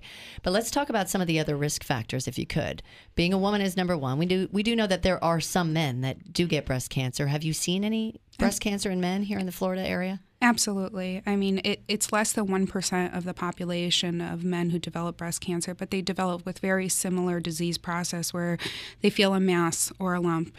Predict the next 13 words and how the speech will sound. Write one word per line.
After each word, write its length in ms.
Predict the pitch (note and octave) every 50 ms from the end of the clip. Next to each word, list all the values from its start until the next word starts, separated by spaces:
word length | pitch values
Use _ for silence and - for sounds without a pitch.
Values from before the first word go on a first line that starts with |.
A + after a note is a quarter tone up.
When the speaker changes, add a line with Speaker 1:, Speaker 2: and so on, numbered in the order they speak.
| - -
Speaker 2:
And 440 | - F#3+ F3+ F3 F3 F3+ F3+ F3+ F3+
sometimes 720 | - A#3+ A#3+ B3 - - A3 G3+ F#3+ G3 F#3 - - -
men 260 | G#3 G3+ G3 F#3+ F#3+
present 400 | - - G3 F3 F#3+ F#3+ F3+ F3
a 60 | F#3+ F3+
little 560 | F#3+ F#3+ G3+ G3 G#3 G3+ G3 F#3 F#3 F#3 - -
later 360 | - F#3+ F#3+ F#3 F3+ F3 F3 F3
on, 420 | F3 F3 E3+ F3 F3 F3+ F3 E3+ - - -
uh, 420 | F#3 F3 E3+ E3+ E3 E3 F3+ F#3 - - -
in 180 | F#3 F3+ F3
their 140 | E3+ E3+ E3
disease 480 | D#3+ - E3 D#3+ E3 E3+ E3+ E3 D#3+ -
process 680 | - - F3+ E3 D#3+ E3 - - F3 E3 E3 E3+ -